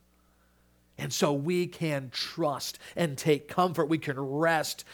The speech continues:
in the ongoing authority and assurance of his word. Think about what he promises his people in that everlasting word. To those who believe him, he promises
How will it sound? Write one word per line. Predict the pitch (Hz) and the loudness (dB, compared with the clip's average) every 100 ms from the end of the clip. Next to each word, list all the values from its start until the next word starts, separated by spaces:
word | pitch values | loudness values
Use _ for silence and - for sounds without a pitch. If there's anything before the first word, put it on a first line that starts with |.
| - | -6
in | - 156 | -2 0
the | 147 143 | -2 0
ongoing | 190 185 185 170 151 165 165 165 160 156 | 4 6 6 4 4 6 6 4 -2 -4
authority | - - 190 180 180 165 160 | -10 -2 2 4 4 2 0
and | 143 | -4
assurance | 127 - 190 160 151 143 - | -4 -2 0 -2 -4 -6 -6
of | 147 135 123 | -2 -2 -2
his | 147 131 131 | -4 -4 -6
word. | 120 120 117 - | -6 -6 -8 -14
Think | - - 294 294 | -6 6 8 10
about | 226 233 220 | 12 12 12
what | 240 185 | 10 10
he | 226 208 | 4 -2
promises | - - 285 311 302 247 208 190 | -2 8 10 10 8 6 4 4
his | 202 - | 2 0
people | - 285 185 135 - - | -2 0 2 2 -2 0
in | 214 | 4
that | 202 190 | 8 10
everlasting | 208 190 190 170 160 139 156 143 | 10 10 10 8 6 2 -4 -2
word. | 131 120 104 - _ _ _ _ - - | 0 -2 -4 -12 _ _ _ _ -20 2
To | - | 6
those | 233 277 294 320 285 | 12 12 12 12 12
who | 294 | 8
believe | 254 262 294 311 | 10 10 10 10
him, | 269 254 | 10 8
he | 254 | 4
promises | 202 269 277 269 269 254 | 8 10 10 8 8 4